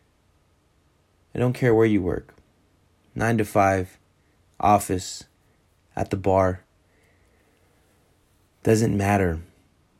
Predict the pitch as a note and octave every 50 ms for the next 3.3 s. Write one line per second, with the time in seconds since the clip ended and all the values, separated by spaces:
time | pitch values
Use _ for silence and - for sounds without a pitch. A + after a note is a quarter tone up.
0 | _ _ _ _ _ _ - B2 C3 C3+ B2 A#2+ A2+ A2+ A2 G#2 - - - B2
1 | A2+ A2 A2 G#2+ G#2 G#2 G2 - - - - _ _ - A2+ A2+ A2+ A2+ A2 G#2
2 | G#2+ - - - A2 G2+ G2 F#2+ - - _ - - G#2+ - - - A2 G2+ G2
3 | - - - F2+ G2+